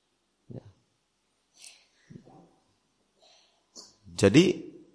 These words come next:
ya, sekarang ini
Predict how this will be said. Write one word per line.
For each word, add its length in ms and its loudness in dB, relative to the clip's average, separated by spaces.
ya, 100 -16
sekarang 420 4
ini 400 0